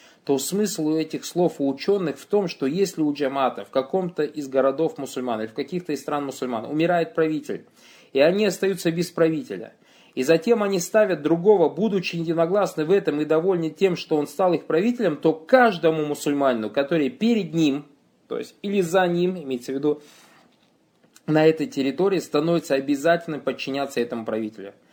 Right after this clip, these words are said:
То есть, кого они выбрали, если он известен нечестием, если он неизвестен нечестием и бесчинством, поскольку их призыв охватывает всех тех, кто обязан ответить на него, и никому не дозволено отказываться от этого.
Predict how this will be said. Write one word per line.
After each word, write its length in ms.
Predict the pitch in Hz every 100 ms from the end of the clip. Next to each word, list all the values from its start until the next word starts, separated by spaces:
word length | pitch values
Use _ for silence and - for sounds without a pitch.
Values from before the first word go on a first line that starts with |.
| _ - _
То 100 | -
есть, 120 | 131
кого 320 | - 139 147 170
они 200 | 143 135
выбрали, 420 | 143 123 113 110
если 260 | 127 131
он 160 | 131 127
известен 540 | 120 135 143 - 123
нечестием, 640 | 123 123 160 160 - 147 127
если 260 | 139 139
он 80 | 127
неизвестен 500 | 127 123 135 143 123
нечестием 600 | 117 110 180 170 - 127
и 60 | 120
бесчинством, 600 | 120 - 180 170 165 139
поскольку 460 | 123 117 160 151 139
их 140 | 120
призыв 340 | 131 131 160
охватывает 480 | 127 - 147 - 123
всех 300 | - 185 180
тех, 240 | - 175 175 _ _ _
кто 220 | - 123
обязан 460 | 117 127 143 127 120
ответить 460 | 113 127 120 -
на 80 | 113
него, 240 | 117 123
и 140 | 139 131
никому 420 | 123 120 127 139
не 100 | 131
дозволено 520 | 117 107 113 127 113
отказываться 600 | 104 - 113 110 98 -
от 140 | 92 98
этого. 240 | - -